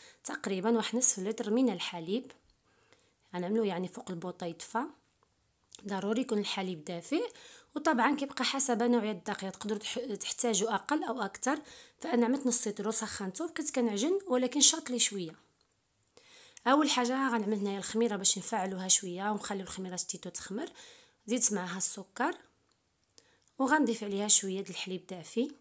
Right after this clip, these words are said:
كما كتلاحظوا. حنا دائما معروف علينا في هاد الباناديجات كنعملوهم بالعجين المورق، يعني ما صادي او خالدري، لا هنا في اسبانيا ولا في المغرب، ولكن بهاد العجينه هادي الصراحه كيجيو لذاذين بزاف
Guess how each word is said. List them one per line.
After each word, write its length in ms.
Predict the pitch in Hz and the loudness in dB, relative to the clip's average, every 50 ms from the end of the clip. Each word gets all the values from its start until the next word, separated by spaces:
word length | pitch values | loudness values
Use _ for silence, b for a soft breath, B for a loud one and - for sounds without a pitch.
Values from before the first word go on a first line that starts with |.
| _ _ _ _ _ _ _ - | _ _ _ _ _ _ _ -14
كما 220 | - 190 180 180 | -10 -8 -8 -8
كتلاحظوا. 640 | - - - - 190 185 170 - 165 - 220 294 311 - _ _ _ _ _ _ _ _ _ _ _ _ b b b b b b b b b b b b b _ _ _ _ _ _ _ _ - | -8 -12 -12 -10 -10 -12 -12 -12 -8 -8 -8 -8 -10 -14 _ _ _ _ _ _ _ _ _ _ _ _ b b b b b b b b b b b b b _ _ _ _ _ _ _ _ -4
حنا 140 | - 220 | 0 0
دائما 360 | 220 208 233 277 262 220 220 214 | 4 4 4 4 6 4 4 4
معروف 340 | 196 160 185 247 240 - | 2 0 -2 -4 -4 -4
علينا 180 | 220 208 214 208 | -2 -2 -2 -2
في 120 | 208 - | -2 -4
هاد 80 | 208 - | -6 -8
الباناديجات 680 | - - 196 190 196 190 170 180 180 170 226 262 254 | -4 -4 -4 -2 -2 -4 -4 -4 -2 0 2 2 2
كنعملوهم 600 | - 220 202 190 185 190 190 190 190 190 226 226 | 2 0 -2 -2 -2 -2 -2 -2 0 0 0 2
بالعجين 480 | 208 202 185 156 170 180 165 226 240 254 | 2 0 -2 -4 -4 -2 -2 0 2 2
المورق، 680 | 220 202 185 170 170 165 - 190 220 294 - - - B B B B B B B B B | 0 0 0 -4 -6 -8 -2 0 0 0 0 -6 -14 B B B B B B B B B
يعني 260 | 196 185 170 185 185 | -4 -2 -2 0 0
ما 120 | 190 233 277 | 2 6 6
صادي 400 | 277 - 233 233 190 175 220 - | 6 6 4 0 -4 -6 -6 -6
او 60 | 196 | -6
خالدري، 640 | - - - 170 165 151 147 165 185 233 277 294 - - _ _ _ _ - | -8 -8 -8 -8 -10 -10 -8 -4 -2 -2 -2 -2 -6 -14 _ _ _ _ -10
لا 240 | 185 180 202 220 208 | -6 -4 -2 -2 -2
هنا 120 | 185 196 | -2 -2
في 60 | 185 - | 0 0
اسبانيا 640 | - - - 180 175 170 170 202 240 254 262 262 247 | -2 -2 -2 -6 -8 -6 -4 -2 0 0 0 0 0
ولا 220 | 214 190 185 185 | -2 -4 -4 -6
في 120 | 180 - 190 | -8 -8 -8
المغرب، 420 | 185 175 170 - 185 240 320 - - B B B B B B B B B B | -8 -8 -8 -8 -6 -6 -6 -6 -6 B B B B B B B B B B
ولكن 500 | 220 247 285 277 226 208 208 - 254 247 | 2 2 4 4 2 0 0 0 0 2
بهاد 180 | 208 202 240 233 | 2 0 0 -2
العجينه 480 | 214 196 170 202 202 202 185 185 180 | -2 -2 -2 0 0 -2 -2 -4 -8
هادي 120 | 180 170 220 | -4 -2 0
الصراحه 480 | 226 - - 208 180 190 - - 220 | 0 0 -2 -4 -6 -8 -8 -8 -8
كيجيو 340 | 214 - 208 190 165 180 175 | -6 -4 -4 -4 -4 -4 -6
لذاذين 480 | 170 165 160 - 233 262 214 202 202 196 | -8 -10 -4 -2 -2 -2 -2 -2 -6 -6
بزاف 540 | 180 175 - - - 202 247 240 - - | -2 -2 -2 -2 0 -2 -4 -4 -8 -12